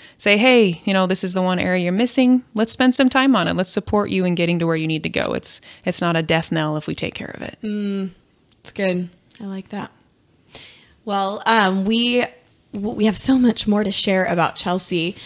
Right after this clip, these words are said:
Speaker 2: and we'll share more, um, as we get to the end when we talk about how to reach out to her. Um, but we wanna dive into our topic here. So we're talking about the do's and don'ts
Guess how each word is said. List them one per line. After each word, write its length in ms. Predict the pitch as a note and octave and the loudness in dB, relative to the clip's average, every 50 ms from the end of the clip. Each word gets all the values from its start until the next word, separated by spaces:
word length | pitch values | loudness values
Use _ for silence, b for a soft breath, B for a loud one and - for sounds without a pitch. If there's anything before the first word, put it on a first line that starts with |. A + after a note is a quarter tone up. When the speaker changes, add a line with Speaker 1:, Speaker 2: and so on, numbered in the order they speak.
| A#3+ B B B B | -16 B B B B
Speaker 2:
and 240 | - G3 G3 G3 F#3+ | -2 0 0 0 0
we'll 140 | F#3+ G3+ - | 0 0 0
share 280 | - - C4+ A#3 A3 | 2 4 4 4 6
more, 500 | G#3+ G#3+ G3+ G3 G3 F#3+ F#3 F#3 F3+ - - | 4 4 2 2 2 2 2 2 0 0 0
um, 360 | - G3 F#3 F3 F3+ F3 F3 | 2 4 4 4 4 2 0
as 200 | F3+ - F#3+ F#3+ G3 | 0 0 -2 0 0
we 100 | G#3 G#3+ | 0 2
get 180 | G3+ F#3+ - - | 2 0 0 -2
to 100 | - G#3 | -4 -2
the 120 | G3+ F#3+ | 0 2
end 140 | F#3 F3+ F#3 | 2 2 2
when 100 | F3+ F3+ | 0 -2
we 80 | F#3 F#3 | -4 -4
talk 240 | - G3+ F3+ F3+ | -4 -4 -4 -4
about 200 | - F#3 E3+ - | -4 -4 -4 -4
how 140 | F#3 F#3+ F3 | -2 -2 -2
to 80 | F3 F3 | 0 0
reach 240 | F3 F3+ F3+ F3 - | 0 -2 -4 -2 -2
out 200 | F#3+ E3 D3+ - | -2 -2 -2 -4
to 140 | - - F#3+ | -6 -8 -8
her. 420 | F#3+ F#3 - F3 E3+ E3+ E3+ F3+ F#3+ B B B B B B B | -8 -6 -6 -4 -2 -2 -2 -4 -6 B B B B B B B
Um, 180 | F#3+ F#3+ F#3 | 0 2 2
but 80 | F#3+ F#3+ | 4 4
we 160 | F#3+ A3+ B3 | 4 4 2
wanna 180 | C4 C#4+ C#4+ B3 | 2 2 2 2
dive 300 | A3 A3 F#3 F#3 G3 A3+ | 4 4 4 4 4 2
into 240 | G#3+ G#3+ G#3 G#3+ G3+ | 0 -2 0 0 0
our 140 | F#3 F#3 F#3 | 0 0 -2
topic 500 | F#3 - - F3+ F3+ F#3+ - A3+ A3 A3 | -4 -6 -4 -4 -4 -2 -2 -2 -4 -4
here. 500 | - - - F#3 E3+ E3+ F3 G#3 B3+ C4+ | -6 -8 -8 -6 -6 -6 -6 -4 -6 -6
So 500 | B3 - - - F#3+ F#3 F3+ F3+ F3+ F3+ - B B B B B B B - | -8 -8 -6 -4 -2 -2 -2 -2 -4 -4 -6 B B B B B B B -10
we're 120 | A3+ G3+ | -10 -8
talking 240 | F#3+ - A3 A3 - | -8 -8 -8 -6 -4
about 120 | A#3+ G#3+ G#3 | -4 -4 -4
the 80 | F#3 | -6
do's 360 | F3+ F3 F#3 G3 G#3 A3 A3+ | -6 -4 -2 -2 0 0 0
and 160 | A3 A3+ G#3+ F#3 | 2 2 2 2
don'ts 540 | F3+ F3 F3 F3+ - - - - - - | 0 0 0 -2 -4 -6 -10 -12 -12 -12